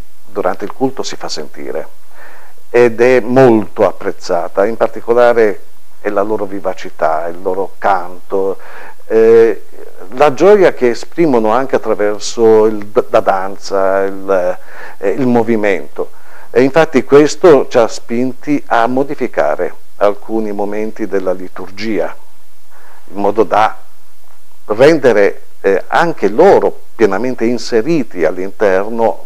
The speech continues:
del culto e del momento comunitario. E se il culto è sentito, è parte-, sì, è partecipato,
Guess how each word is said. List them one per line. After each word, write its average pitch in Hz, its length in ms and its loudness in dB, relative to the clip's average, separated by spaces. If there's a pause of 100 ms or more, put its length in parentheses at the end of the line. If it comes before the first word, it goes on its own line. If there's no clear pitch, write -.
(100)
del 98 440 0
culto 98 720 -4
e 98 100 -4
del 90 140 -4
momento 92 640 -4
comunitario. 78 720 -6 (800)
E 107 720 6 (880)
se - 180 -2
il 110 100 2
culto 120 280 2
è - 20 0
sentito, 110 480 -4
è 92 40 -2
parte-, 107 380 -4
sì, - 220 -4 (520)
è 156 100 2
partecipato, - 840 -2